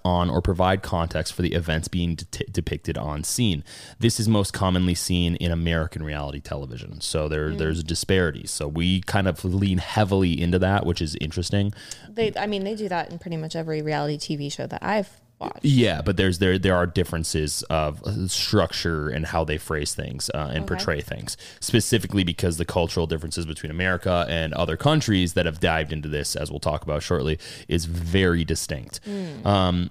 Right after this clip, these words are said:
Speaker 1: now, reality T V normally doesn't include documentaries, television news, sports T V, talk shows, or game shows,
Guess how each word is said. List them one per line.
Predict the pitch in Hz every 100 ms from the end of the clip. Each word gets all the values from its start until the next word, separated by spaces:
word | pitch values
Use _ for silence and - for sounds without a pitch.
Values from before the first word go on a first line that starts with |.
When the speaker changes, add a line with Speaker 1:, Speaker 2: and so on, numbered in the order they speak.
| -
Speaker 1:
now, | 104 98 87
reality | 92 101 107 117 117
T | 107 120 101
V | 101 95
normally | 95 95 113 123 131 123
doesn't | 107 107 107
include | 82 95 - 104 87
documentaries, | 82 78 87 107 135 123 120 113
television | - 92 98 92 90 87
news, | 87 90 90 85
sports | - - - 98 95
T | - 98
V, | 90 90
talk | 85 98 90 -
shows, | 95 87 -
or | 82
game | 80 95 107
shows, | 104 80 73 76